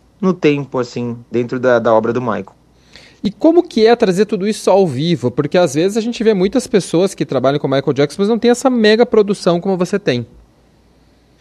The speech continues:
Speaker 1: Eu acho que, na verdade, assim, des-, desde o início, quando a gente, é, resolveu montar o show, na minha mente, é, o Michael, ele sempre teve atrelado a, a essa questão de surpreender o público.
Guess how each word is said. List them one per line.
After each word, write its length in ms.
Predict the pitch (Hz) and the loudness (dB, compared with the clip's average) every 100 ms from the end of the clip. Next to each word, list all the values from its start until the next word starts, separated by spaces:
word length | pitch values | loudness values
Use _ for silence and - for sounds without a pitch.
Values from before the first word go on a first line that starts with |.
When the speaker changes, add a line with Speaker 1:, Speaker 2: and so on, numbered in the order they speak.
| - _ _ _ _ _ | -20 _ _ _ _ _
Speaker 1:
Eu 80 | 233 | 2
acho 200 | 285 208 | 2 -4
que, 140 | 240 | -4
na 160 | 208 226 | 0 2
verdade, 560 | 220 180 180 214 196 | 2 2 0 0 2
assim, 320 | 220 - 175 143 | -2 -2 -4 0
des-, 220 | 180 190 | 0 0
desde 340 | 143 233 196 | 0 0 0
o 40 | 170 | -2
início, 440 | 156 185 175 143 | 0 -2 0 -6
quando 440 | - 147 139 131 | -2 -2 0 2
a 80 | 127 | 2
gente, 840 | 117 131 - 127 120 117 110 92 - - | 2 -6 -6 -4 -2 -2 -4 -6 -10 -10
é, 480 | 113 113 107 104 101 | -4 -2 -2 -2 -4
resolveu 340 | 104 107 107 120 | -4 -6 -4 -4
montar 320 | 113 107 107 | -4 -2 -2
o 80 | 98 | -4
show, 460 | - 143 156 127 - - _ 117 | -6 -2 0 -2 -10 -20 _ -6
na 100 | 117 | -4
minha 240 | 147 160 | -2 -2
mente, 640 | 127 147 165 160 - 117 _ - - _ | -2 -2 -2 -6 -12 -14 _ -20 -20 _
é, 340 | 113 117 120 - | -4 -2 -2 -4
o 80 | - | -4
Michael, 580 | 117 131 151 147 151 147 | 0 0 0 0 0 0
ele 140 | 139 | 0
sempre 400 | 135 - 170 170 | -4 -6 -4 -4
teve 320 | 143 151 151 151 | -4 -2 0 -2
atrelado 680 | 143 135 127 131 135 139 - | -2 0 2 2 0 -4 -2
a, 560 | 127 127 123 120 123 | 0 0 0 0 0
a 60 | 120 | -2
essa 180 | 120 127 | -4 -6
questão 340 | 135 120 131 | -6 -6 -8
de 100 | 131 | -8
surpreender 680 | - 143 151 156 147 139 139 | -2 -2 0 -2 0 0 0
o 60 | 113 | -2
público. 520 | - 104 95 - | -8 -8 -8 -10